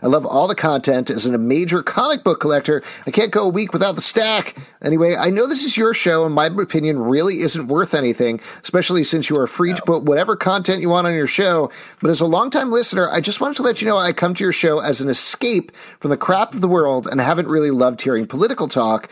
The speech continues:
Speaker 1: from the one place I really look to grow my hobby. Anyway, I'm not trying to be a dick, and I definitely won't stop listening
Speaker 2: <laughs>
Speaker 1: and would never bash you guys. Just thought I'd give you my thoughts over the last few months.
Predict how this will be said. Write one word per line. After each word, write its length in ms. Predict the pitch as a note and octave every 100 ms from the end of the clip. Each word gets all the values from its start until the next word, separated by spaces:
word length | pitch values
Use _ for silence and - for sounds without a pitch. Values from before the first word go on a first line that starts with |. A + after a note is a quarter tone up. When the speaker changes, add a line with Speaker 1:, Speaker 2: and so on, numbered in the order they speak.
| - -
Speaker 1:
from 140 | D#3+ D#3+
the 40 |
one 420 | C#3+ D3 G#3 B3+
place 420 | - E3 D3 C#3 -
I 160 | C#3
really 360 | C3+ A#2+ C3 B2+
look 180 | B2 -
to 80 |
grow 180 | G2 G#2
my 160 | G2 F#2+
hobby. 460 | A#2 C#3+ F3+ - - - - -
Anyway, 280 | F#3 G3+ F#3
I'm 240 | E3 E3+
not 200 | E3+ F3
trying 280 | - F3+ F3
to 40 | E3
be 100 | E3
a 40 |
dick, 300 | B2+ A2 -
and 140 | A2
I 60 | A#2+
definitely 340 | B2 C#3 D#3
won't 180 | C3 C3
stop 300 | - B2+ -
listening 440 | D3 C#3 C3+ B2 A#2
Speaker 2:
<laughs> 60 | -
Speaker 1:
and 120 | C3
would 100 | C#3
never 160 | D3+ C3+
bash 400 | C#3 D3+ E3 D#3
you 60 |
guys. 340 | B2+ A#2 A#2+ A2
Just 280 | B2 F#3 -
thought 160 | F#3+
I'd 120 | F#3
give 120 | C#3+ C#3+
you 60 |
my 120 | D3+
thoughts 300 | C#3+ B2+ A#2+
over 120 | C3 A2+
the 80 |
last 240 | A2 G#2+ -
few 120 | A2
months. 360 | G#2 G2 F#2